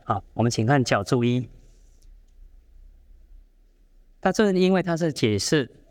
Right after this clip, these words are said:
摩诃般若波罗蜜经，摩诃就是大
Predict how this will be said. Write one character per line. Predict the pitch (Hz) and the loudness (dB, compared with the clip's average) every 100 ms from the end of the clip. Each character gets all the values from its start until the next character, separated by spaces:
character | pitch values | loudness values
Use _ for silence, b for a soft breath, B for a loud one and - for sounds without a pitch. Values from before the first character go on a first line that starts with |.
| - | -4
摩 | 120 139 | 0 0
诃 | 135 110 107 101 - - | 2 2 2 -2 -10 0
般 | 127 | 2
若 | 113 95 - - - - - - | 2 -2 -10 -20 -20 -20 -20 -2
波 | 123 | 0
罗 | 110 104 | 2 2
蜜 | 117 98 | 0 0
经， | - 143 139 147 - - _ - - | 0 0 0 -4 -12 -20 _ -16 2
摩 | 156 196 | 2 4
诃 | 143 117 | 2 2
就 | 135 | 0
是 | 120 | 0
大 | - 113 - | -2 -2 -4